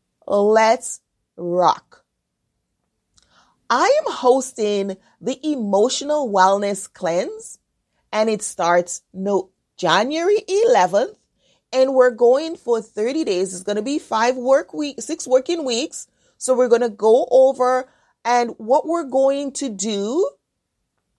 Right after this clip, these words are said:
is get ourselves at a place where we can deal with all of those emotional drama.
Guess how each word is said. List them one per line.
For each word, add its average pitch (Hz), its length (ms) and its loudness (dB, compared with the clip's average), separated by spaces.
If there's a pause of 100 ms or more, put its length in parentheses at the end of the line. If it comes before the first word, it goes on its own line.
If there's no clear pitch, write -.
(160)
is 202 320 0
get 196 320 0
ourselves 220 800 0
at 190 160 -2
a 180 60 0
place 208 640 -2 (400)
where 214 720 2
we 233 600 -6
can 202 760 -2 (680)
deal 220 380 -2
with 208 240 -2
all 180 240 2
of 180 80 -4
those 180 320 -4
emotional 170 840 -10
drama. 151 600 -12